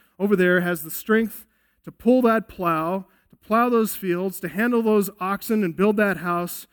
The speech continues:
well, you know what? He's probably got the diligence and the strength to pull heavy fishing nets. I'll hire him. If he can do the one, he can do the other." It's simple, straightforward reasoning. It's the same thing here.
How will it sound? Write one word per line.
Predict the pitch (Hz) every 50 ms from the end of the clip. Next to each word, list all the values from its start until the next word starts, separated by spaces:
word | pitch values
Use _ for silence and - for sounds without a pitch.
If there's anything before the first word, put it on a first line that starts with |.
| _ _ _ _ _
well, | 175 170
you | 185 190
know | 208 214
what? | 208 208 - - 190
He's | 196 202
probably | - - 208 196 196 196
got | 175 190 190 185 -
the | 180
diligence | 151 135 160 175 185 185 170 170 180 175 - -
and | 170 160
the |
strength | 147 - - - 175 160 156 151 - - _ _ _ _ _
to | -
pull | 170 - 180 175 160
heavy | 139 143 147 151 151
fishing | 147 - - 247 - - 208 175 160 147
nets. | 143 135 123 120 - - - - - _ _ _ _ _ _ _ -
I'll | 185 202 220 220 196
hire | 185 208 208 202 196 180 160
him. | 151 135 127 120 _ _ _ _ _ _ _ _ _ _ _ _ _ _ _ _ _ _ _ _ _ _ _ _ _ _ _ _
If | _
he | - 214
can | 226 240 233
do | 220 226
the | 208 214
one, | 196 196 202 196 175 151 139 131 127 120 _ _ _ _ _ _ _ _ _ _ _ _ _
he | 185 190
can | 160 160
do | 143 139
the | 139 139 139
other." | 156 170 165 147 135
It's | 120 - -
simple, | - - 185 180 170 185 165
straightforward | - - 175 170 160 - - 170 165 160 147
reasoning. | 143 170 202 202 165 160 143 139
It's | 139
the | 147 - - 226
same | 240 233
thing | - 233 226 202
here. | 220 269 262 -